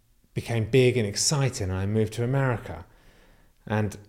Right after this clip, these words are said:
I had nine years of sobriety. I used to say I had ten years of sobriety, but I realised recently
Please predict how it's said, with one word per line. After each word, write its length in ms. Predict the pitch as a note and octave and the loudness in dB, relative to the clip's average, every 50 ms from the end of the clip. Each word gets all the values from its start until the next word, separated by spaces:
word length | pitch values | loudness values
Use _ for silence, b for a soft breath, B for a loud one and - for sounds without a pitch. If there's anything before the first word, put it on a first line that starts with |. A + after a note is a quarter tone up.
| - - - - - _ _ _ _ _ _ - | -20 -20 -20 -20 -20 _ _ _ _ _ _ -6
I 60 | - | -2
had 140 | A2 C3 A#2+ | 0 2 4
nine 380 | C3+ C3+ C#3 C#3+ D3 D3 D3 C#3+ | 4 6 6 8 8 8 6 6
years 320 | C#3 C#3 C3 A2 G2 F#2 | 6 4 4 4 2 0
of 100 | F#2+ F#2+ | 0 -4
sobriety. 680 | - - G2+ G#2 G#2+ G2+ F#2+ F#2 F#2+ - G2 G2 - - - - - b b b b b b b b | -6 -8 -6 -4 -4 -4 -4 -6 -8 -10 -12 -14 -16 -16 -20 -20 -20 b b b b b b b b
I 40 | |
used 200 | F#3 A3+ C4+ - | 6 6 8 8
to 80 | - D4+ | 6 6
say 260 | - - D4 A3 G3 | 6 10 10 10 10
I 40 | F3+ | 10
had 220 | E3+ E3+ D3 - | 8 4 2 2
ten 220 | - - G3 G3 F3+ | 2 4 4 6 6
years 180 | E3+ D#3+ D3 | 6 4 2
of 100 | C3+ B2+ | 0 -2
sobriety, 440 | - - C3+ - F3 E3+ D#3 - A#2+ | -4 -6 -2 0 2 2 2 0 0
but 140 | G#2 B2 A2 | -2 0 0
I 60 | A2+ | 0
realised 480 | C3 D3 G3 A3+ A3+ G#3+ F3+ D#3+ D3 D#3 | 2 6 6 8 8 8 6 4 4 4
recently 680 | F#3+ G3 F3 - - G#2 E2+ F2+ F2+ F#2+ G#2+ A#2 - | 4 4 4 4 0 -2 -2 -2 0 0 0 0 -2